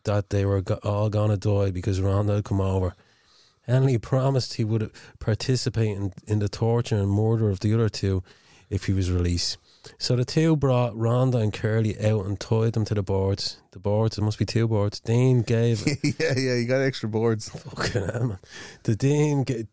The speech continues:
Speaker 1: Dean gave a knife to Henley and said to cut the clothes off them both.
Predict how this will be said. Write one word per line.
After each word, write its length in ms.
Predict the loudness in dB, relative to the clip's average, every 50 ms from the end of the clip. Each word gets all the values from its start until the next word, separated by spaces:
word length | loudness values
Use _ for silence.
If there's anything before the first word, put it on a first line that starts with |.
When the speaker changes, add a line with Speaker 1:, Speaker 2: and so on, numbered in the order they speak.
| _
Speaker 1:
Dean 300 | 0 2 4 4 4 4
gave 260 | 4 4 2 2 2
a 80 | 2 2
knife 460 | 2 2 2 4 4 4 2 0 -2
to 180 | 0 0 0 2
Henley 420 | 2 2 2 2 4 4 4 2
and 200 | 2 2 0 -2
said 300 | 0 0 0 0 0 0
to 100 | -2 -4
cut 220 | -4 0 0 0 0
the 60 | 0
clothes 440 | -2 0 2 2 4 4 2 2 2
off 220 | 2 0 0 0
them 100 | 0 0
both. 420 | 0 0 0 0 0 -2 -4 -8